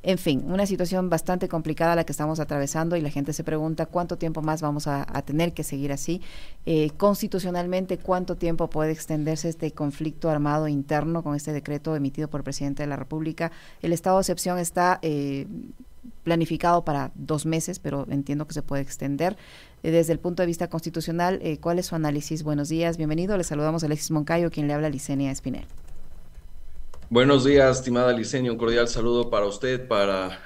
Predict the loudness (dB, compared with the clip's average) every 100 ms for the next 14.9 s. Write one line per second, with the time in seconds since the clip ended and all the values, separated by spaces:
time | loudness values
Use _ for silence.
0 | -4 2 4 2 -2 -6 -4 -4 -4 2
1 | 4 4 4 6 6 6 6 8 6 4
2 | 4 4 2 0 -4 -4 -2 2 0 -2
3 | -6 -2 2 4 6 6 4 -4 -6 2
4 | 4 6 6 4 -2 -6 -4 -4 -8 -16
5 | -18 -16 -14 -16 -18 -14 2 4 6 6
6 | 8 8 10 8 10 8 8 8 8 8
7 | 6 6 6 6 4 4 6 6 6 6
8 | 8 6 6 6 6 2 2 2 0 0
9 | -2 -2 -4 -4 2 4 4 2 -2 0
10 | 2 6 6 6 4 4 0 -2 -2 0
11 | 6 8 8 4 0 -2 -2 -16 -20 -18
12 | -18 -2 6 8 8 6 8 8 6 0
13 | 0 2 4 4 4 0 0 0 2 2
14 | 2 4 4 6 4 -2 -8 -12 -12